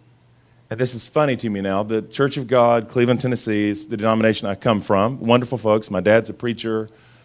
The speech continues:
Grandfather was a preacher, all that. Deep roots and tradition. Kind of a holiness Pentecostal expression. So, uh, they had the denominational General Assembly in New Orleans in nineteen ninety-two.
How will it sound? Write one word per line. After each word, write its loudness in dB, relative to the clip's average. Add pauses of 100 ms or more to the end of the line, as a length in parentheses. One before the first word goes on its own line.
(240)
Grandfather 0
was -8
a -20
preacher, -4
all 2
that. 2
Deep 2
roots 2
and -4
tradition. 0 (120)
Kind 2
of 4
a 0
holiness 6
Pentecostal -4 (520)
expression. 0
So, 4 (580)
uh, 6
they 6
had 6 (680)
the 0
denominational 4
General -2
Assembly -2
in -2
New 0
Orleans 4
in -4
nineteen -2
ninety-two. -2